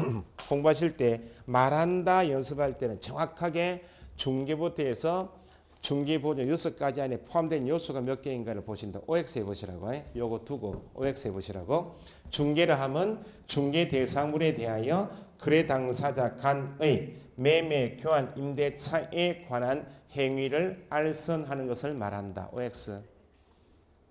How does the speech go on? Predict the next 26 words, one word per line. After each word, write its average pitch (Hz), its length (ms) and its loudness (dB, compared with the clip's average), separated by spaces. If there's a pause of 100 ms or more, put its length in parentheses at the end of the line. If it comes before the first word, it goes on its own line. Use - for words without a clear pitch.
(160)
틀렸습니다. 92 680 -6 (540)
매매, 170 540 2
교환, 175 320 2
임대차에 147 680 -2
관한 131 320 -6
행위를 135 520 -4
알선하는 160 560 -2
것을 131 220 -2
말한다 131 480 -2
해버리면 113 420 -2
뭐가 123 280 -4
빠졌어요? 131 500 -4 (360)
그 135 140 2
밖에 151 360 0
권리가 135 460 -2
빠지면 139 460 -4
틀린다 90 440 -10
그 - 60 -16
말입니다. 87 460 -18 (1400)
두 120 140 -2
번째요. 110 560 -4 (600)
책은 160 340 -2
제가 117 260 -4
좀 110 160 -8
이따 110 140 -6
짚어드릴게요. 104 640 -12